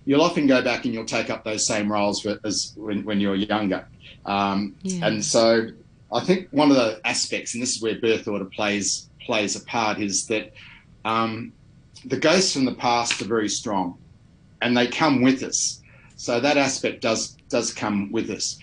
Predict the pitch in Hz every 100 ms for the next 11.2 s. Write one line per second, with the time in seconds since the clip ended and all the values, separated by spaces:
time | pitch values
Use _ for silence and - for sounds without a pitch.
0 | - - - 135 127 - 170 180 156 127
1 | - - 156 160 127 165 175 156 127 117
2 | 120 123 - 117 - - - - 110 -
3 | 113 101 - 87 - 110 120 131 151 113
4 | 98 120 107 95 107 - - - - -
5 | - 123 110 113 117 104 101 95 101 101
6 | 101 - 95 - - - - - - -
7 | 131 131 131 131 135 - - - - -
8 | - - - 151 156 196 226 269 - 110
9 | 104 - - 160 139 143 135 - 131 123
10 | - - - 127 131 131 - - 95 -
11 | 92 92